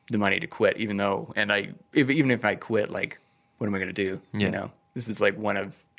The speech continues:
Speaker 1: two or three <laughs> companies in the area that could pay me well.
Speaker 2: Yeah.
Speaker 1: And, uh, and so I just continued to kind of just soldier on and try to put on a,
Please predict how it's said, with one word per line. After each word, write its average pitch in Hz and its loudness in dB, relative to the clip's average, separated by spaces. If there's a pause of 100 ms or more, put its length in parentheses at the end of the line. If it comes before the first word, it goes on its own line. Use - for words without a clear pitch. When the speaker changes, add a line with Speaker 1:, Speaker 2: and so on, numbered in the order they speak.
Speaker 1:
two 107 2
or 101 0
three 104 -4
<laughs> 101 -6
companies 127 0
in 131 2
the 131 2
area 110 4
that - -8
could - -12
pay 135 4
me 101 -2
well. 104 4 (760)
Speaker 2:
Yeah. 113 4
Speaker 1:
And, 107 0
uh, 101 4 (540)
and 113 10
so 117 8
I 120 6
just 113 0
continued 113 4
to 110 -6
kind 107 2
of 101 -2
just - -2 (180)
soldier 101 4
on 113 2 (160)
and 98 -4 (200)
try 101 2
to 98 -2
put 104 -2
on 101 0
a, 104 -2